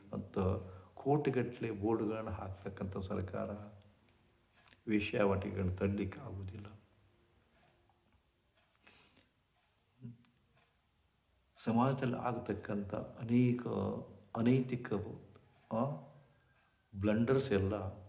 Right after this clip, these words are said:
ಕುಡಿತದಿಂದ ಆಗ್ತದೆ. ಮನೆ ಮೂರಾ ಬಟ್ಟೆ ಆಗ್ಯಾವ, ಆದ್ರೆ ಸರ್ಕಾರ ಮದ್ಯ ಮಾರಾಟವನ್ನು ನಿಲ್ಲಿಸೋದಿಲ್ಲ. ಯಾಕಂದ್ರೆ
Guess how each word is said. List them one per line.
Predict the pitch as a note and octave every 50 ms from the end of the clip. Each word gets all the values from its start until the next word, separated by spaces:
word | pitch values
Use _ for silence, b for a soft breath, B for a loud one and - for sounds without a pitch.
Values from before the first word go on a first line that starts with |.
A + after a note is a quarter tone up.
| -
ಕುಡಿತದಿಂದ | - - B2 B2 B2 B2+ B2+ A#2 A#2+ A#2 A2 A2+
ಆಗ್ತದೆ. | G#2 G2 F2+ F2+ - - G2+ G2 A2 G#2+ - - - - - b b b b b b b b b _ - G2 G#2
ಮನೆ | A#2 C#3 C3+ A#2+ A#2+ A#2+ A#2+ A#2 A2+
ಮೂರಾ | G#2 F#2+ F#2 G2 A2 B2 B2+ B2+
ಬಟ್ಟೆ | B2 A#2 - - - - -
ಆಗ್ಯಾವ, | - G2+ G#2 G#2 G2+ G2 G2 - - b b b b b -
ಆದ್ರೆ | - G2+ G2+ G#2 G2+ F#2+
ಸರ್ಕಾರ | F#2 - - G#2+ G2+ G2 G2 - - - F#2+ G2 G2+ - - - - - - - _ _ _ _ _ _ _ _ _ _ _ _ _ _ _ _ _ _ _ _ _ _ _ _ - G2+
ಮದ್ಯ | G#2 G2+ G2+ A2+
ಮಾರಾಟವನ್ನು | G#2+ G#2 G2+ G2 G2 G2 F#2+ G2+ G2 F#2+ F#2+
ನಿಲ್ಲಿಸೋದಿಲ್ಲ. | F#2+ F#2+ - - - - F#2 - F#2+ - - - - - - - -
ಯಾಕಂದ್ರೆ | A#2+ G2+ F#2 - B2 B2 A#2+ A2+ G#2 F#2 G2 -